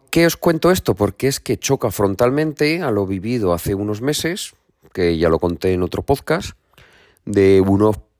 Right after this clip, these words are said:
pañales, cien pañales que compré a, a mi cuñado por el reciente, eh, nacimiento de,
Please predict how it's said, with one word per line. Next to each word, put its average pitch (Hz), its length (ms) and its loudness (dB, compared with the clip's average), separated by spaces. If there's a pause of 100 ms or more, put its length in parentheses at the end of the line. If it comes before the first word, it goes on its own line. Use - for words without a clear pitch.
pañales, 117 680 0
cien 104 280 -2
pañales 117 500 0
que 87 140 -8
compré 85 540 -4
a, 90 440 -4 (1120)
a 98 200 2
mi 104 140 2
cuñado 104 500 2
por 82 180 0
el 71 760 0
reciente, 85 1200 -4 (280)
eh, 92 200 -4
nacimiento 90 680 0
de, 85 580 0